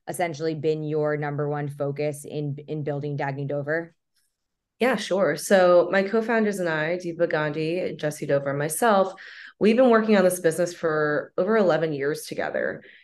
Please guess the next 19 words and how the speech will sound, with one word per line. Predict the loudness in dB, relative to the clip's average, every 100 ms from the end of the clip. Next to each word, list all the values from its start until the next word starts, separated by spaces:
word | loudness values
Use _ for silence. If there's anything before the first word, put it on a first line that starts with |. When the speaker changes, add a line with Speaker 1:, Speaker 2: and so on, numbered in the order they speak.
| _ -2
Speaker 2:
And | 2 2 2 0
it | 0
was | 0 4
really | 4 6
important | 4 2 2 2 2 -4
when | -4 0
I | 0
was | 0 0 -2
looking | 0 0 0
for | -2 -4
co-founders | 0 -2 -2 -6 -4 -4 -2
that | 0
I | 0
find | 0 0 -2
people | -2 -2 0
that | 0 2
not | 2 2
only | 2 2
have | 0 -2 -2 -4